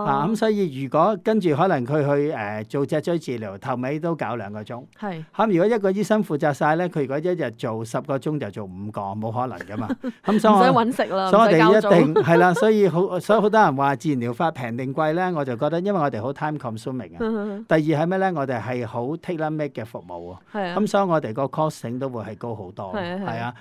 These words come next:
Speaker 1: 咁但係最重要咧，我就個角度相反係點樣令到個病人最短時間好得返？
Speaker 2: 嗯。
Speaker 1: 係啊，我覺得病人都同我講話，我心急過去嘅。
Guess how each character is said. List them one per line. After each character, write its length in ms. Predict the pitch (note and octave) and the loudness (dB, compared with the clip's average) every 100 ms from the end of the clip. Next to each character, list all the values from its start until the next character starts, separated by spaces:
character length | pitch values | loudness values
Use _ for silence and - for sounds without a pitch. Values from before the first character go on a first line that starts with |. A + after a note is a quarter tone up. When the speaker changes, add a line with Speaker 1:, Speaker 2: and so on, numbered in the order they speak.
| _ | _
Speaker 1:
咁 140 | G3 A3+ | -2 2
但 140 | F#3+ | 4
係 20 | D3 | 4
最 140 | F#3 | 2
重 200 | E3 D3+ | 0 0
要 120 | D#3 F3 | 0 0
咧， 120 | F#3+ | 0
我 160 | D3 | -2
就 160 | C#3 A2 | -2 -4
個 120 | C3 | -4
角 180 | A#2+ C3+ | -4 -4
度 220 | C3 A#2 | -4 -8
相 200 | A2+ D3+ | -6 -6
反 220 | D#3 A#2+ A#2+ | -6 -6 -6
係 180 | A#2 G2+ _ _ - | -8 -12 _ _ -2
點 120 | D#3+ | 2
樣 120 | G3+ | 2
令 140 | F#3 C#3+ | 0 0
到 100 | C#3+ | 0
個 100 | C#3 | -2
病 220 | C3+ A#2 | -2 -6
人 160 | G2+ G2 | -6 -6
最 160 | C#3 | -6
短 220 | C3 A#2 C3 | -4 -6 -8
時 160 | - | -12
間 220 | G#2 G#2+ G2+ | -12 -10 -10
好 120 | G2+ | -10
得 120 | B2+ | -12
返？ 180 | A2 G2+ - _ _ - | -12 -16 -18 _ _ -10
Speaker 2:
嗯。 320 | G3 F#3 F3+ | -8 -6 -8
Speaker 1:
係 60 | D#3 | -6
啊， 80 | C#3+ | 0
我 120 | F3+ | 2
覺 40 | G#3 | 2
得 60 | |
病 120 | F3+ D3+ | 2 0
人 160 | B2+ | 0
都 100 | B2 | -2
同 120 | D3+ A#2+ | -2 -2
我 140 | C3+ | -4
講 180 | C3 C3 | -2 -2
話， 140 | C3 | -2
我 200 | A2 G#2+ | -4 -6
心 220 | B2 D3 C3+ | -6 -8 -6
急 80 | |
過 180 | A#2+ A2 | -8 -8
去 200 | F#2 | -10
嘅。 40 | F2 | -14